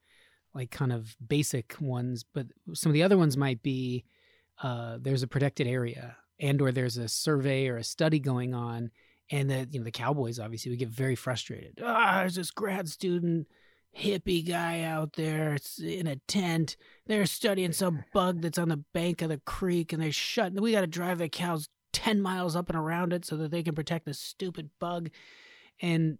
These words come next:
I would imagine things like that potentially happen in any ecosystem where you guys show up and you say, "Hey, this is, this is rare." And maybe there's someone else, you know, if you are in the,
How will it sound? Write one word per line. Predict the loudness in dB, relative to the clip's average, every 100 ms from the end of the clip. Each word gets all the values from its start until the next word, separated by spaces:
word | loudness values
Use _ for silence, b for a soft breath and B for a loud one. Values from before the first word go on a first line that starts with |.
| _ _ _ 0
I | 6
would | 8
imagine | 8 6 6 4
things | 4 4 4 2
like | 0 4 4 2
that | 0 2 0 -4 -14 -20 _ _ _ _ -12
potentially | 2 4 6 4
happen | 2 0 0
in | 0 -2 0
any | 4 6 4 2 0
ecosystem | 0 -2 -6 -8 -8
where | 0
you | 2
guys | 4 4 4
show | 0 0
up | -2 -4
and | -4
you | -4
say, | -4 -6
"Hey, | -2 2 4 4
this | 2 0 -2
is, | -4 -6 _ b b -4
this | -2
is | 0
rare." | 4 4 4 2 -2 0
And | 4
maybe | 8 8
there's | 6
someone | 4 4
else, | 4 2 -2 -8 -20 _ -20
you | -10 -6
know, | -4
if | -2
you | 0
are | 2 4 4
in | 2 0
the, | -2 -4 -8